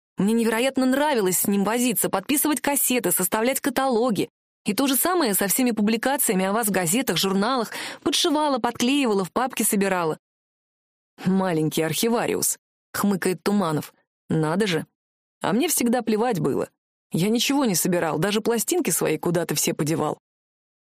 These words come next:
«А во-вторых?» «А во-вторых, я пересматривала записи.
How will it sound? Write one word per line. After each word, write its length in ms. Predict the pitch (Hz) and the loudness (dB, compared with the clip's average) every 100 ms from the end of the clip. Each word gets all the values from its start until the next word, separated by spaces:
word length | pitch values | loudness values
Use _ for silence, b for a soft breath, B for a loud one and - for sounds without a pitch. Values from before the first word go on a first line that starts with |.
| - | -6
«А 120 | 180 | -2
во-вторых?» 720 | 220 190 196 160 165 220 - _ _ _ _ _ _ _ | -2 -2 -2 0 0 -2 -8 _ _ _ _ _ _ _
«А 80 | - | -2
во-вторых, 560 | 214 247 262 285 349 - B B B _ | -2 0 0 0 0 -4 B B B _
я 180 | 202 233 | -2 0
пересматривала 720 | 269 277 285 285 294 311 302 | 0 0 2 0 0 0 0
записи. 520 | 254 208 160 - - | 0 0 -2 -2 -4